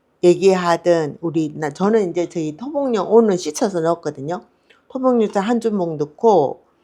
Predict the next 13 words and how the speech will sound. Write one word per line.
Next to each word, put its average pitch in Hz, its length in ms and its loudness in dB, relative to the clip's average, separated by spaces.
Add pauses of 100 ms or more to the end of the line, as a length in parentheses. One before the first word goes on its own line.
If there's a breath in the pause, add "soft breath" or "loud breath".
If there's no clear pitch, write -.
(320)
그다음에 180 640 2
물을 170 1040 2 (800)
끓여요. 180 300 6
어? - 680 -8 (120)
한 170 200 -10
요 147 240 0
정도, 151 420 -4 (100)
한 170 200 -8
일 214 220 -2
리터다 143 520 -4
지금 165 460 -8 (220)
넣고 220 640 -4 (580 soft breath)
끓일게요. 156 500 0